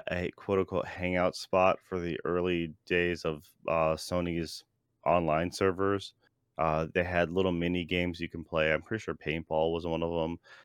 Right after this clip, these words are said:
The idea is you had your own house, and the trophies you were supposed to earn, uh, were supposed to be, like, showcased there. So that's why they look like trophies, and they, some of 'em had, like, cer-, certain images. Like, I think it was supposed to be Lair,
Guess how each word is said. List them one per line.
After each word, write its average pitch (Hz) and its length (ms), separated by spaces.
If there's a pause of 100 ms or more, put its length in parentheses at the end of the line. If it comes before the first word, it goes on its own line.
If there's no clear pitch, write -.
(120)
The 95 100
idea 92 420
is 87 300
you 90 140
had 82 260
your 78 140
own 82 420 (360)
house, 87 600 (100)
and 90 340
the 87 100
trophies 95 640
you 87 120
were 92 120
supposed - 320
to - 120
earn, 90 480 (480)
uh, 80 360
were 90 340
supposed 85 400
to - 60
be, 90 120
like, 73 220
showcased 92 640
there. 110 260
So - 140
that's 80 180
why 80 300 (320)
they 92 140
look 117 240
like 92 140
trophies, 87 500
and 87 120
they, 87 60
some 98 180
of 95 80
'em 90 120
had, 87 180
like, 87 140
cer-, - 240
certain 82 260
images. 85 480
Like, 76 180
I - 60
think 113 260
it 98 60
was 90 180
supposed - 260
to - 40
be 82 140
Lair, 78 720